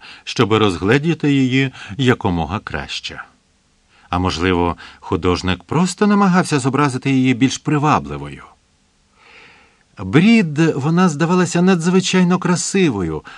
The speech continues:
адже виглядала так, як Брід звикла уявляти свою матір. А тепер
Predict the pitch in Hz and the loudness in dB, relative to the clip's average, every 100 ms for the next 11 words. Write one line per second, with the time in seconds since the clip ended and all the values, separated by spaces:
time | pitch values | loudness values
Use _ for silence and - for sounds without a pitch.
0 | - 104 104 113 104 110 120 110 - 180 | -6 -2 0 0 2 4 6 4 4 0
1 | 190 117 90 87 123 214 214 - - - | 2 0 0 0 2 2 0 -8 -16 -10
2 | 85 92 135 - 220 - 87 73 69 82 | -2 2 4 4 0 0 -6 -6 -4 -6
3 | - 151 - 76 76 95 101 - - 58 | -6 -10 -8 -6 -6 -6 -8 -10 -16 -18
4 | _ _ _ _ _ _ _ _ _ _ | _ _ _ _ _ _ _ _ _ _
5 | _ _ _ - - - 151 | _ _ _ -10 -10 -4 -6